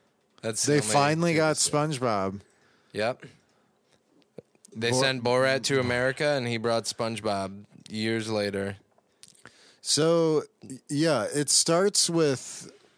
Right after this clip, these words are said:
Speaker 2: uh, what? It's like Patchy in a traffic jam, but it's
Speaker 1: Yeah.
Speaker 2: like, it's really,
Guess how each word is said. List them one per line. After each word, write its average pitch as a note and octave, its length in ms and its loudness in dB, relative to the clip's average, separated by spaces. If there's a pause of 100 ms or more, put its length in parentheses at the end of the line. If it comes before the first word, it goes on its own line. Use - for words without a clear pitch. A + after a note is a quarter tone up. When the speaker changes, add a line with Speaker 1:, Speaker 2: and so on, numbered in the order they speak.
(380)
Speaker 2:
uh, A2 520 0
what? A2 560 -2
It's A#2 160 -2
like B2+ 240 0
Patchy B2+ 600 -2
in A#2 140 -4
a G#2+ 80 -4
traffic A2+ 500 -4
jam, C3+ 500 -4 (320)
but A#2+ 120 0
it's A2 220 0
Speaker 1:
Yeah. C#3 60 0
Speaker 2:
like, C#3 360 0
it's D#3 240 -2
really, D3+ 800 0